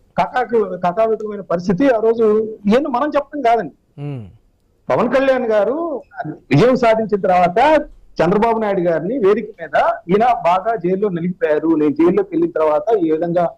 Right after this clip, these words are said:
Speaker 1: నేను కూడా మాట్లాడాను, ఆయన ఎప్పుడు ధైర్యం వెళ్ళలేదు. So, నేను కూడా లోపలికి వెళ్ళినప్పుడు నేను ఒకటే నిర్ణయించుకున్నాను, ఆ, వైఎస్ఆర్సీపీ జగన్ వ్యతిరేక ఓటును, ప్రభుత్వ వ్యతిరేక ఓటును చేర్చకుండా తిరిగి కూటమి సర్కారును అధికారంలో వచ్చే విధంగా నేను చేస్తానన్నారు.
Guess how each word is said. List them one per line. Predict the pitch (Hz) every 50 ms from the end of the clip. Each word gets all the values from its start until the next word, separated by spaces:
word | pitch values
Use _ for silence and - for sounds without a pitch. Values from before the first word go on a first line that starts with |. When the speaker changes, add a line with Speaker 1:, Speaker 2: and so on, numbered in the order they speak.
| _ _ _ _ _ _ _ 139
Speaker 1:
నేను | 151 170 175
కూడా | 185 180 165
మాట్లాడాను, | 151 147 156 - - 151 143 139 135 151 190
ఆయన | 202 180 165
ఎప్పుడు | 170 170 - - 190 170
ధైర్యం | 139 151 175 180 202 190 175
వెళ్ళలేదు. | 165 151 151 147 143 147 - 262 370 - _ _ _ _ _ _ _ _ 247
So, | 240 233
నేను | 226 226 240 240
కూడా | 240 240 233 220
లోపలికి | 208 202 208 202 208 214 190 208
వెళ్ళినప్పుడు | 196 190 190 185 185 226 226 -
నేను | 202 185 180
ఒకటే | 175 170 180 208 202
నిర్ణయించుకున్నాను, | 185 180 175 175 180 175 175 180 - 170 156 151 165 202 285 381 - _ _ _ _ _ _ _ -
ఆ, | 226 208 208 202 196 185 175 180 - - -
వైఎస్ఆర్సీపీ | 165 180 220 240 226 220 226 226 226 - 214 190 180 190 269 320 277
జగన్ | 180 180 175 190 208 208 196 180 - - - _ _ _ -
వ్యతిరేక | 160 185 170 233 240 233 233 214
ఓటును, | 190 175 180 180 180 180 160 139 - - - - - - - -
ప్రభుత్వ | - 160 185 190 - 208 185
వ్యతిరేక | 170 170 - 202 208 196 202
ఓటును | 185 175 175 170 175 175 - -
చేర్చకుండా | 196 202 196 - 202 - 175 170 180 277 - - - - _ _ _ _ _ _ _ _ -
తిరిగి | 233 285 311 294 302 269 226 170 - - - _ _ _ _ _ _ _ _ _ _ _ - _ _ _ -
కూటమి | 214 233 277 277 277 262 254
సర్కారును | - 233 208 - - 226 220 220 220
అధికారంలో | 196 185 185 180 226 214 220 208 202 190
వచ్చే | 180 175 180 - 196 180
విధంగా | 180 170 170 170 196 254
నేను | 254 226 175
చేస్తానన్నారు. | 175 180 180 196 - - - 214 202 190 185 190 202 240 349 415 403 349 311